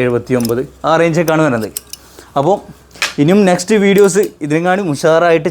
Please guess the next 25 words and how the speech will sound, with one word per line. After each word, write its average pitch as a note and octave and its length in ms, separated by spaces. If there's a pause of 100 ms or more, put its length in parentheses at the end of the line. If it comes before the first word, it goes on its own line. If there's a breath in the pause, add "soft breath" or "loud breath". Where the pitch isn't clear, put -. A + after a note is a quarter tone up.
ചെയ്യാൻ D3 320
നല്ല C#3+ 140 (120)
ആഗ്രഹമുണ്ട്. C3 380 (120)
അതുപോലെ B2+ 280
തന്നെ C#3 220
നിങ്ങളെ C#3 320
സപ്പോർട്ട് C#3 440
നമ്മൾ C3+ 220
പ്രതീക്ഷിക്കുന്നു. C3 640
We C#3+ 120
will E3 140
next D#3 180
time, E3 120 (240)
I'm D3+ 120 (100)
come D#3 200
back. D#3 140 (880)
വീഡിയോ D3+ 220
ഇഷ്ടപ്പെട്ടാൽ C#3 420 (320)
ലൈക്ക് C3+ 220
ചെയ്യുക, D3 180
അതുപോലെ B2 240
തന്നെ C3 180 (180)
സബ്സ്ക്രൈബ് C#3+ 440
ചെയ്യാൻ B2+ 220
മറക്കണ്ട. A2 280